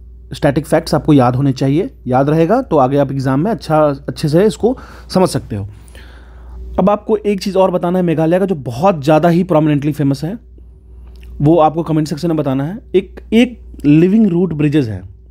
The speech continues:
जिसको यूनेस्को वर्ल्ड हेरिटेज साइट में भी इंट्रोड्यूस किया गया है, लिविंग रूट ब्रिजेस। ये कहाँ पे है आपको ये बताना है, नॉर्थ ईस्ट में ही है। अब ये कहाँ पे आपको बताना है,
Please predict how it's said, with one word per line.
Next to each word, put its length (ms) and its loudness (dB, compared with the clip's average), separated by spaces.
जिसको 240 0
यूनेस्को 460 2
वर्ल्ड 180 4
हेरिटेज 240 0
साइट 240 -2
में 100 2
भी 60 2
इंट्रोड्यूस 320 2
किया 160 0
गया 140 0
है, 160 -4
लिविंग 400 2
रूट 440 4
ब्रिजेस। 480 2
ये 140 -2
कहाँ 300 2
पे 140 -4
है 120 -4
आपको 260 -2
ये 80 2
बताना 280 -4
है, 160 -12
नॉर्थ 240 2
ईस्ट 140 -2
में 100 4
ही 60 4
है। 240 -2
अब 100 -4
ये 80 2
कहाँ 280 0
पे 100 2
आपको 200 2
बताना 300 0
है, 120 -8